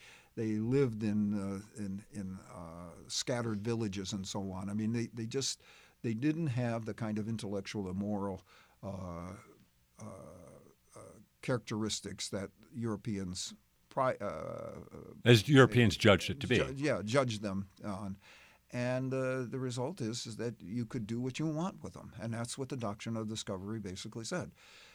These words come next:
Speaker 1: They're non-Christians, they're pagans, they're heathens, they're fornicators. That's a popular term that, <laughs> that I keep, that
Speaker 2: Wow.
Speaker 1: that, that the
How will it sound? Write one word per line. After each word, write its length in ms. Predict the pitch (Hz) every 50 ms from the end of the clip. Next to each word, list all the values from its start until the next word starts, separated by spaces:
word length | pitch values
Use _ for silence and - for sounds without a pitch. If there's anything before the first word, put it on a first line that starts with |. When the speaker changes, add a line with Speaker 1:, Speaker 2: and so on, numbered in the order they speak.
| - - -
Speaker 1:
They're 120 | 107 107
non-Christians, 960 | 110 110 120 139 143 151 139 - - 110 92 - - - 95 110 143 127 -
they're 140 | - - 107
pagans, 680 | 104 - - 113 107 98 95 98 95 98 127 127 - -
they're 160 | 87 90 98
heathens, 640 | 95 95 - 113 98 95 95 95 113 131 - - - - - - - - - _ _ -
they're 380 | 110 104 98 101 92 95 101 98 - - _ _ -
fornicators. 640 | - 131 131 120 110 - - - 101 - - 117 110
That's 200 | - 117 120 -
a 60 | 131 110
popular 460 | - - 120 113 - 113 107 104 78
term 380 | - - 117 107 98 90 92 -
that, 220 | - 98 - - - - - - -
<laughs> 220 | - 190 - - -
that 180 | 190 165 127 - -
I 80 | 156 147
keep, 360 | 151 - - 160 156 131 - - - - - -
that 60 | 101
Speaker 2:
Wow. 300 | 110 120 110 92 80 69 - - -
Speaker 1:
that, 300 | 120 - 175 151 - -
that 200 | 156 147 139 139
the 140 | 143 135